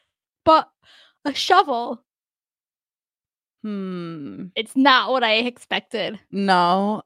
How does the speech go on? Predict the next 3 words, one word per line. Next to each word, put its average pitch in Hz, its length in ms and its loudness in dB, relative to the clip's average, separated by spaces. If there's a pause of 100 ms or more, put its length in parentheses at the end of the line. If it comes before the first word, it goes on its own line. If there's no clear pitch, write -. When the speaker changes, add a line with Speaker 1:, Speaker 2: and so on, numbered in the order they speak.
Speaker 1:
No. 240 240 0
Speaker 2:
Um, 202 680 2 (2000)
waf-, 226 340 -10